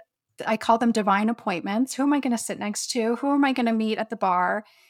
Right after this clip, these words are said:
Where am I gonna end up? Am I even gonna make it to where I'm going? Or is the universe gonna detour me to some airport hotel? I don't know. But if the universe does, it's like, "Ooh, well, who am I gonna meet here? What food am I gonna taste?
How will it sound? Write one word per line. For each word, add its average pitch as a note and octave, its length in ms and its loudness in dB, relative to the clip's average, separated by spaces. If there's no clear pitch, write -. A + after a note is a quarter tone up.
Where C4 200 6
am F4+ 60 6
I F4 100 4
gonna C4+ 180 2
end A#3 180 0
up? F#4 300 6
Am A3+ 120 0
I B3+ 120 2
even D4 180 4
gonna A3+ 140 2
make G#3 260 0
it E4 80 -4
to D4+ 120 -4
where C#4 120 4
I'm B3+ 120 6
going? C#4+ 360 4
Or D4 80 2
is C#4 100 -2
the B3 100 0
universe C#4 420 2
gonna B3 180 4
detour C4 440 0
me B3 180 2
to B3 100 2
some B3+ 500 -2
airport D4+ 420 0
hotel? F#3+ 420 -4
I B3 100 0
don't E4+ 180 2
know. A#3 380 -2
But B3 120 2
if C4 100 -4
the C4 80 -4
universe B3+ 400 0
does, B3+ 580 2
it's - 240 -8
like, A3 240 0
"Ooh, E4 300 2
well, G#3 160 -2
who A3 160 -4
am A#3 100 2
I B3 60 2
gonna C4+ 180 0
meet C4+ 200 0
here? F#4+ 440 0
What A3+ 220 0
food C4+ 220 0
am D4 100 4
I C#4 100 4
gonna C#4 180 0
taste? - 600 -6